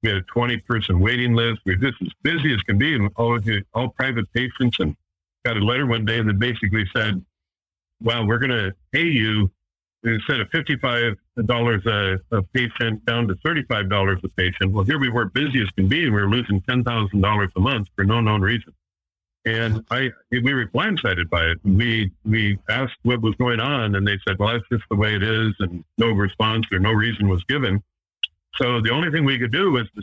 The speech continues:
sell out to a hospital to survive. And so all of a sudden, when I joined a hospital group, then all of a sudden my pay went back up to fifty-five dollars a patient, and same practice, same patient,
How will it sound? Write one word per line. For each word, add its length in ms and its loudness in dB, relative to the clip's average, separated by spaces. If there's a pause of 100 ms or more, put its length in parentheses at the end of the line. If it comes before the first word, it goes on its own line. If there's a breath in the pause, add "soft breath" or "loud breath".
sell 160 0
out 220 -4
to 80 0
a 60 0
hospital 520 0
to 200 2
survive. 520 -2
And 240 0
so 120 2
all 140 2
of 60 2
a 40 0 (100)
sudden, 300 2 (480)
when 140 2
I 80 0
joined 340 0
a 60 0
hospital 500 0
group, 300 0
then 140 0
all 140 2
of 80 2
a 160 2
sudden 240 2
my 200 2 (100)
pay 120 0
went 240 0
back 240 -4
up 200 -2
to 160 -14
fifty-five 500 -2
dollars 380 0
a 20 -10
patient, 580 -4
and 300 0 (480)
same 160 0
practice, 560 -2
same 200 2
patient, 520 0